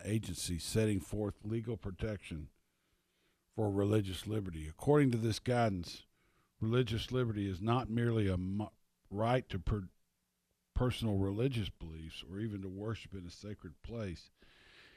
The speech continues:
It also encompasses religious observance and practice. Except in the narrowest circumstances, no one should be forced to choose between living out his or her faith and complying with the law.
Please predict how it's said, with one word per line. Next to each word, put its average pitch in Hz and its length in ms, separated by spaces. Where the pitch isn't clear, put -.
It 110 140
also 120 460
encompasses 104 720
religious 104 540
observance 104 640
and 95 160
practice. - 720
Except 147 480
in 123 80
the 107 260
narrowest 151 460
circumstances, 92 840
no 107 200
one 117 220
should 101 240
be 95 140
forced 104 460
to - 140
choose 110 240
between 95 480
living 104 320
out 98 180
his 95 220
or 95 100
her 98 180
faith 101 480
and 82 180
complying 98 540
with 82 160
the 76 100
law. 82 460